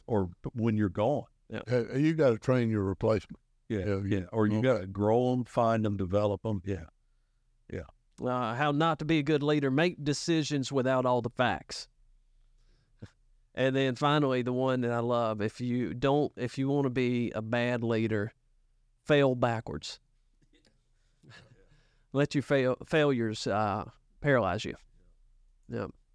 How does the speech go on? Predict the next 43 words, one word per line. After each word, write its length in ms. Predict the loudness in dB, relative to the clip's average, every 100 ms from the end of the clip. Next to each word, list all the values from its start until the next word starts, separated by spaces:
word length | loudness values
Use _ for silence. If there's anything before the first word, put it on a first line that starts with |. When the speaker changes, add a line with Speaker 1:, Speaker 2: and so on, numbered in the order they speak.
| _ -2
Speaker 2:
Henry, 240 | 0 4
that's 160 | 2 2
great 320 | 0 0 0
stuff. 440 | -4 -4 -4 -6 -14 _ _ _ _ _ _ _ _ _ _ 0
That's, 260 | 2 4
uh, 280 | 2 2 0 -6 _ _ _ _ -20
appreciate 580 | -10 2 2 4 0 0
you 80 | -4
coming 300 | 0 0 2
out 120 | 0
and 100 | -2
sharing 340 | -2 0 0 0
a 40 |
little 240 | 0 -2 0
bit 180 | 0
of 80 | 0
that 200 | 0 0
with 140 | 0 0
us 220 | -2 -2
today. 300 | 0 2 2
Bam 200 | 2 2
Bam, 240 | 2 0
you 100 | 0
got 120 | 2 2
anything 340 | 2 2 2
else? 320 | 2 0 -4 -2
Speaker 3:
I 240 | -2 -2
am 160 | -6 -6
good, 340 | -4 -4 -4
man. 240 | -4 0
I 120 | 0 0
appreciate 520 | 0 -2 0 -2 -2
you 80 | -4
coming 340 | -4 -2 0
out. 120 | 0
It 60 | -2
was 100 | -2
great 280 | 0 2 2
Speaker 1:
Good 100 | 0
Speaker 3:
meeting. 160 | -2
Speaker 1:
going 260 | 0 0 0
to 60 | 0
Lowe's. 500 | -2 -2 -4 -10